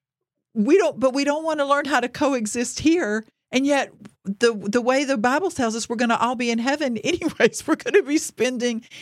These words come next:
eternity with these people who all say they're Christians,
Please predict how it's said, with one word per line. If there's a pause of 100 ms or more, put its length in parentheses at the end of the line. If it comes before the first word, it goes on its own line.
(120)
eternity
with
these
people (280)
who
all
say
they're
Christians,